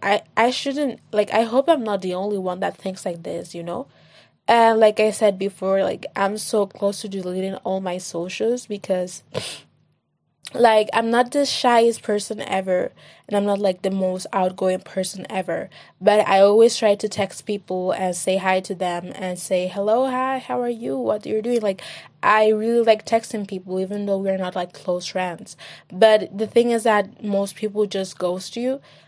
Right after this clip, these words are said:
Most people don't reply to you quickly. Most people don't care about you. Most people don't put the effort into a conversation, and it's, like, such dis-,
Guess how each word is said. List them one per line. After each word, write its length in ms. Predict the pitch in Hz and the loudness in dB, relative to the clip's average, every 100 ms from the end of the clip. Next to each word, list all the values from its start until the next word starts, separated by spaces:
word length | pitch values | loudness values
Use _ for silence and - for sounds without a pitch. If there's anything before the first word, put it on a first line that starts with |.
| _ | _
Most 240 | 190 190 | -4 -2
people 280 | - 190 202 | -6 -6 -4
don't 260 | 190 185 180 | -2 -4 -6
reply 440 | 175 175 185 190 | -10 -8 -4 -2
to 180 | 190 240 | -2 -6
you 220 | 233 233 | -4 -4
quickly. 600 | 233 247 233 - 240 247 | -6 -8 -6 -2 -2 -2
Most 260 | 226 202 185 | -4 -6 -8
people 260 | 190 - 190 | -10 -8 -6
don't 220 | 180 180 | -6 -8
care 240 | - 170 | -10 -8
about 380 | 170 175 180 180 | -4 -4 -6 -8
you. 120 | 196 185 | -10 -10
Most 200 | 180 - | -12 -16
people 240 | 196 190 | -12 -8
don't 360 | 185 175 175 175 _ _ _ _ _ _ _ | -6 -6 -8 -14 _ _ _ _ _ _ _
put 280 | 220 190 - - - | -2 -2 -10 -16 2
the 120 | 208 | 4
effort 420 | 190 190 220 214 | 4 2 2 2
into 360 | 202 202 - 185 | 0 -6 -2 -2
a 60 | |
conversation, 800 | 180 190 185 185 - 190 - 190 | -2 -4 -4 -6 -4 -6 -4 -6
and 220 | 180 175 | -6 -8
it's, 220 | 175 175 - | -10 -10 -6
like, 260 | 175 170 - - _ | -6 -6 -18 -20 _
such 600 | - - 214 214 - - | -16 2 2 2 -4 -8
dis-, 220 | 196 190 | -8 -10